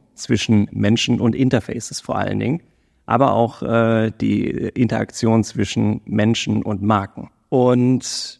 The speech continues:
ja, da haben wir relativ pragmatische Ansätze, wie wir da auch ans Ziel kommen. Also Ziele, ohne Ziele geht gar nichts, ohne Metriken geht natürlich auch nichts. Und deshalb ist halt, äh, wichtig, dass wir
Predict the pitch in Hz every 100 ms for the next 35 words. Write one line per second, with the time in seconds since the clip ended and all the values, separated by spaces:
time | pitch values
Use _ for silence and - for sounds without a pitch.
0 | _ 151 175 92 90 117 123 127 117 110
1 | 113 127 131 113 117 127 123 - 117 104
2 | 113 117 151 139 - 139 120 - 104 131
3 | 127 123 120 - 135 123 123 120 110 101
4 | 110 110 110 104 101 107 92 95 - -
5 | 95 98 - 110 98 - 95 98 101 104
6 | 98 _ - 127 131 127 113 110 - 107
7 | - - 101 113 117 - 107 98 101 110
8 | 101 101 98 - 104 101 107 - - _
9 | _ _ - 95 95 104 95 95 - 90
10 | - 95 92 92 95 98 - 98 - 92
11 | - 104 92 92